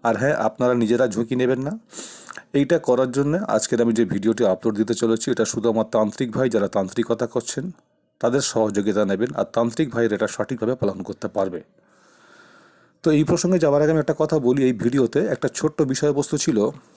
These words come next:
যেটা আমি সেই বিষয়বস্তুটা আপলোড দেওয়ার জন্য অন্য কোনো ভিডিও আমি তৈরি করছি না। সেটা হলো, এই প্রসঙ্গে কিছু বলার আগে আপনাদের বলি, অবিবাহিত মেয়ে যারা আছেন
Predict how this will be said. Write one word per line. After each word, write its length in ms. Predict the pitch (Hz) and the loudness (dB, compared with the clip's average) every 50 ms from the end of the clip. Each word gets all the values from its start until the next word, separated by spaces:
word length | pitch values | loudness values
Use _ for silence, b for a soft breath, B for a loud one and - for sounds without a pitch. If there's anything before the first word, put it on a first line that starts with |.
| B B B B - | B B B B -6
যেটা 260 | - 107 123 120 135 127 | -2 -2 0 2 2 0
আমি 300 | 123 131 131 131 127 123 | 0 0 0 -2 -2 -4
সেই 280 | - - 127 131 135 | -4 -2 -2 0 0
বিষয়বস্তুটা 880 | 117 104 117 123 - 143 139 127 131 139 - - 135 123 147 139 135 120 | -2 -4 -4 -2 0 0 0 0 0 -2 -2 -4 -2 0 2 2 2 2
আপলোড 260 | 117 117 - - 135 | 0 0 0 -2 -2
দেওয়ার 240 | 120 117 127 131 131 | 0 0 0 0 2
জন্য 240 | 117 123 127 131 131 | 2 0 0 0 0
অন্য 280 | 123 113 117 117 120 127 | 0 2 2 2 2 2
কোনো 240 | - 127 127 127 | 0 0 0 0
ভিডিও 480 | 113 92 107 110 107 117 120 120 113 104 | -2 0 0 0 2 2 4 4 4 4
আমি 200 | 98 104 107 101 | 2 2 0 0
তৈরি 280 | - - 107 101 98 104 | 0 0 0 2 0 0
করছি 340 | - - 113 - - - | 0 -2 -2 -2 -2 -4
না। 180 | 127 190 190 190 - b b b b b b b b b b b | -4 -4 -6 -8 -10 b b b b b b b b b b b
সেটা 260 | - - 131 - 147 | -6 -4 -2 0 2
হলো, 320 | 147 151 131 123 139 233 - _ _ _ _ _ _ | 2 2 2 2 0 -2 -6 _ _ _ _ _ _
এই 160 | - 135 139 151 | -2 0 0 0
প্রসঙ্গে 400 | - 175 165 - 175 180 185 170 | 0 0 0 2 2 2 2 0
কিছু 240 | - 180 - - | 0 -2 -2 0
বলার 320 | 135 107 110 117 131 139 151 | 2 2 2 2 4 2 2
আগে 240 | 139 110 92 95 - - - B B B B B B B B - | 2 0 0 -4 -6 -8 -14 B B B B B B B B -4
আপনাদের 400 | 113 113 - - 123 120 131 123 | -4 -2 -2 0 0 0 0 2
বলি, 320 | 107 107 127 120 101 104 - - _ b b b b b b b b b b _ | 2 0 0 0 0 -4 -6 -8 _ b b b b b b b b b b _
অবিবাহিত 540 | - 113 131 160 175 170 190 175 - 170 196 | -2 0 2 2 2 4 2 2 2 0 0
মেয়ে 260 | 180 131 110 110 110 | 0 2 2 2 2
যারা 260 | 95 101 101 98 92 | 2 2 2 2 2
আছেন 320 | 92 92 - - 120 143 | 2 2 0 -4 -6 -6